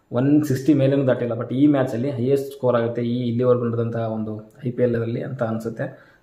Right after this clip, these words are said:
ಅದು ಈ ದುಬೈಯಲ್ಲಿ ನಡೆದಂಥ, ಯು ಎ ಇನಲ್ಲಿ ನಡೆದಂಥ ಒಂದು ಸಿ-, ಆ, ಆ, ಪೀರಿಯಡಲ್ಲಿ ಒನ್ ಏಯ್ಟಿ plus score ಆಗುತ್ತೆ first innings ಸ್ಕೋರು. ಆ, ಇನ್ನು ಆರ್ ಸಿ ಬಿ ಪರ ಯಾರು ಜಾಸ್ತಿ ಬ-,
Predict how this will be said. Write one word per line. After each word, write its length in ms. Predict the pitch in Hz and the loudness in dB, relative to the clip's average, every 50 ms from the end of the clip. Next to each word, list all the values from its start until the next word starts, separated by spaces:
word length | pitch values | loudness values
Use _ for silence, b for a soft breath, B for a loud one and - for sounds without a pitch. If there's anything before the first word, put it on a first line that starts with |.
| _ | _
ಅದು 180 | 127 131 139 135 | 0 2 4 6
ಈ 180 | 131 131 120 | 6 6 6
ದುಬೈಯಲ್ಲಿ 340 | 127 127 127 131 131 127 120 | 6 6 6 6 6 4 2
ನಡೆದಂಥ, 280 | 117 113 113 110 110 110 110 110 110 110 113 | 0 -2 -4 -6 -6 -8 -8 -8 -8 -8 -6
ಯು 160 | 113 127 131 | -2 2 4
ಎ 100 | 131 131 | 4 6
ಇನಲ್ಲಿ 240 | 127 120 120 120 120 | 6 4 2 2 0
ನಡೆದಂಥ 320 | 117 110 110 110 110 110 | 0 0 -2 -2 -4 -4
ಒಂದು 640 | - 131 127 113 110 110 143 160 165 165 - - _ _ - - | -2 -2 -2 -2 -2 -4 -4 -6 -6 -10 -16 -20 _ _ -12 -8
ಸಿ-, 140 | - 117 | -6 -4
ಆ, 280 | 113 113 113 110 110 107 101 - - - - _ _ _ _ _ | -2 -2 0 0 0 -2 -2 -6 -10 -16 -20 _ _ _ _ _
ಆ, 80 | - 120 | -8 -8
ಪೀರಿಯಡಲ್ಲಿ 440 | 117 - 135 135 131 123 110 104 - - - b b b b b b b - | -2 2 4 4 4 4 2 0 -2 -6 -12 b b b b b b b 2
ಒನ್ 80 | 139 | 2
ಏಯ್ಟಿ 120 | 147 143 160 | 4 4 4
plus 200 | 156 - - 190 | 4 2 2 2
score 200 | - - 131 120 | 0 0 2 2
ಆಗುತ್ತೆ 240 | 117 113 113 127 123 | 2 0 -2 -4 -4
first 220 | 127 117 - - | -4 -4 -6 -4
innings 200 | 123 123 117 117 | -4 -4 -4 -4
ಸ್ಕೋರು. 400 | - 120 123 151 - - - - | -4 -2 -2 -2 -4 -8 -12 -10
ಆ, 300 | - 120 117 117 117 117 | -6 -2 -2 -2 0 0
ಇನ್ನು 160 | 123 143 131 | 0 2 2
ಆರ್ 100 | 131 147 | 2 0
ಸಿ 100 | 139 170 | 0 -2
ಬಿ 120 | 170 170 170 | -2 0 2
ಪರ 280 | 156 147 147 151 147 127 | 2 2 2 2 2 0
ಯಾರು 200 | 127 - - 131 | 0 -2 -2 -2
ಜಾಸ್ತಿ 340 | 127 127 - - 151 147 | -2 -2 -2 -2 -4 -4
ಬ-, 460 | 131 123 123 120 120 117 117 117 117 | -2 0 2 2 2 2 0 -2 -4